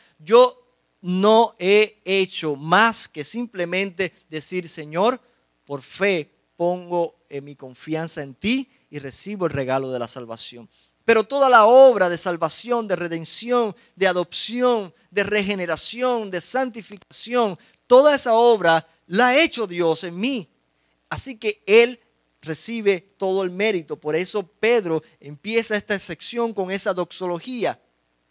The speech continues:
¿eh? dando gloria y alabanza a Dios.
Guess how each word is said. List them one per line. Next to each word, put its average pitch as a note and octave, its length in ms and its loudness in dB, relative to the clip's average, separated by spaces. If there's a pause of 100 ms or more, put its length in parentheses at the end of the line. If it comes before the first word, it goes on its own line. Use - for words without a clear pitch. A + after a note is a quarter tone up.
(260)
¿eh? F3+ 280 -8
dando G3+ 460 2
gloria E3+ 680 -2
y D3 80 -10
alabanza C#3 580 -6
a C#3+ 140 -8
Dios. C3+ 420 -8